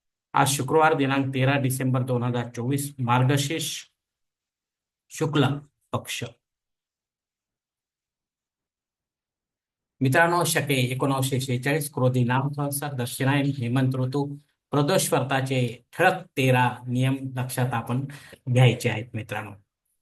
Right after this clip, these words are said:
यापैकी पहिला नियम असा आहे की आजच्या सूर्योदयापासून प्रदोष काळीची मुख्य पूजा संपन्न होईपर्यंत उपवास करायचा आहे.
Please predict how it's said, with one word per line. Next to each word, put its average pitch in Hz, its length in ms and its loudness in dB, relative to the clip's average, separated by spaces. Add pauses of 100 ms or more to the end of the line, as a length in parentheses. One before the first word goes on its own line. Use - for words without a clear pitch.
(580)
यापैकी 160 400 6
पहिला 147 340 6
नियम 151 260 2
असा 143 160 2
आहे 131 120 0
की 139 80 0
आजच्या 127 340 -2
सूर्योदयापासून 131 960 0
प्रदोष 143 400 -2
काळीची 127 420 2
मुख्य 127 360 -2
पूजा 127 320 -2
संपन्न 131 640 0
होईपर्यंत 127 1000 0 (760)
उपवास 135 520 4
करायचा 113 460 -4
आहे. 113 300 -12